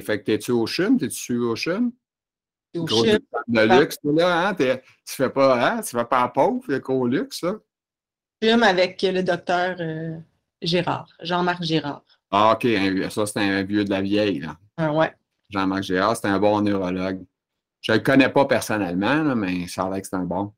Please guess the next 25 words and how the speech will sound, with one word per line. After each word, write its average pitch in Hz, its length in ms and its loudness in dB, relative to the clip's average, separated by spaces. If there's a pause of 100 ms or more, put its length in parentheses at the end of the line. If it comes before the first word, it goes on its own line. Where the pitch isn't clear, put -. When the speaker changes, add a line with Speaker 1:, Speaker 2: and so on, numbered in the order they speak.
(140)
Speaker 2:
Moi 196 80 2
non 196 160 6
plus, 233 200 -2
je 233 80 4
le 196 60 4
connais 190 180 0
pas 190 120 0
personnellement, 190 600 0
mais 180 140 2
je - 80 4
sais 214 180 2
qu'il 196 100 0
est 208 100 0
à 180 60 6
l'écoute 175 380 0
de 170 140 -2
ses 180 160 -6
patients. 185 400 -6 (520)
Puis, 165 540 -2
Speaker 1:
Ok. 180 60 4
Speaker 2:
euh, 156 180 -2 (540)
il 143 240 -12
Speaker 1:
C'est 107 80 -4
une 101 100 2
bo-, 101 120 -4